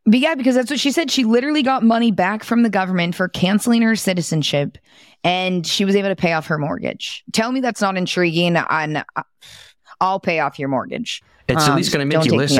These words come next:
Speaker 1: up on
Speaker 2: right?
Speaker 1: that.
Speaker 2: I mean
Speaker 1: Uh, for sure. The one thing that I'll, I'll say is that, like, right in the beginning, what Ryan is talking about, they're saying that the Western world operates under a law of the Vatican,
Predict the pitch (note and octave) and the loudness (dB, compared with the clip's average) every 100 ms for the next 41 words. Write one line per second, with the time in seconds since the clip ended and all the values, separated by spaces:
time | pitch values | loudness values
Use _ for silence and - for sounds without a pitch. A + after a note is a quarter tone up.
0 | G2+ G#2 G#2+ A#2 A#2 A#2 A#2 A2 - D4 | 2 2 0 0 0 2 2 -2 -2 -2
1 | - D#4 F4+ - - D#3+ G#3 G#3+ G#3+ A3 | 0 0 0 -4 -8 -6 -2 0 2 2
2 | A#3+ A3+ G#3+ F#3 F3 E3+ D#3+ E3+ E3+ E3 | 2 2 0 0 0 -2 -2 -2 -2 0
3 | - F#3+ F#3+ E3+ E3+ D#3+ C3+ - F#3+ D#3+ | 0 2 0 2 2 0 -2 -4 -2 0
4 | G#3 A3 G#3 F3+ G3+ G3 F3+ F3 F3+ F3 | 0 0 -2 0 0 2 2 2 2 0
5 | D#3+ E3+ D#3+ F#3 E3+ F3+ G3+ F3 - F3 | 0 -2 0 0 0 0 -2 -2 0 0
6 | F3 E3 E3 D#3 D#3+ - F#3 E3+ D#3 D#3 | 0 2 2 2 0 -2 -2 0 2 2
7 | E3 D#3+ - _ _ - F#3 F#3 G#3 A3 | 0 -4 -12 _ _ -2 -2 0 0 0
8 | B3 A#3+ - F3+ F3 E3+ D#3+ D#3 D#3+ E3 | 0 -4 -2 0 2 0 2 2 4 2
9 | F3 D#3+ D3+ C#3+ D3 D3+ - G3+ G#3+ A#3 | 0 0 0 2 0 -2 -2 0 2 2